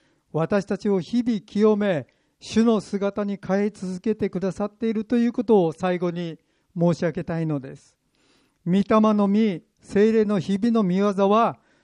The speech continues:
主を信じた後も続いているということです。私たちが主に救われていなかったら、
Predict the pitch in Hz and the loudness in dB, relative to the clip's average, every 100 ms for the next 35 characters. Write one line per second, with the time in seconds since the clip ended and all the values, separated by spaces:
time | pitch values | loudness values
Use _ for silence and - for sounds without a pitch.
0 | _ _ - - 240 233 190 220 226 214 | _ _ -10 2 6 6 6 2 2 2
1 | 220 202 214 220 196 - 170 208 214 220 | 0 2 2 2 2 0 0 0 0 0
2 | 208 214 214 185 175 175 175 147 131 _ | -2 -2 -2 -2 -4 -6 -8 -10 -14 _
3 | _ _ _ _ _ _ _ - 156 170 | _ _ _ _ _ _ _ -6 -2 2
4 | 220 208 208 202 196 - 226 214 185 - | 2 2 -2 -2 -4 -2 0 0 -2 -6
5 | - 208 214 202 208 175 196 214 214 - | -2 0 0 -2 -4 -2 -4 -4 -6 -4
6 | 180 202 175 | -2 0 -2